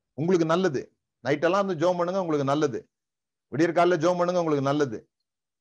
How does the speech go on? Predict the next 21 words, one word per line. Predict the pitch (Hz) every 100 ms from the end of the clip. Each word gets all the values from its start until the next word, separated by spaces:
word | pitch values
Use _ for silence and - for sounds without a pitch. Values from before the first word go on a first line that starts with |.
| _ _ _ _
நீங்க | 123 127 131 123 107
பைபிள் | 147 175 165
நிறைய | 143 165 196
படிங்க, | 165 165 180
உங்களுக்கு | 160 139
நல்லது. | 131 151 135 98 - _ _ 107
தியானம் | 143 175 180
பண்ணுங்க, | 170 180 170
நல்லது. | 143 156 139 110 - _ _
இதை | 123 156 170 156
இயேசு | 143 196 240 247 190
கிறிஸ்து | 202 160 - 196 214 170
மத்தேயு | - 240 226 202
இருபத்தெட்டுல | 220 226 175 185
சொன்னார் | 170 180 165
இல்லையா? | 151 165 151
"உலகம் | 147 160 165
எங்கும் | 160 170 135
போய், | 143 160 202 - _ _ - - -
ஆஹ், | 147 147 143 139 127 143
அவங்களெல்லாம் | 151 147 165 156 135 53 -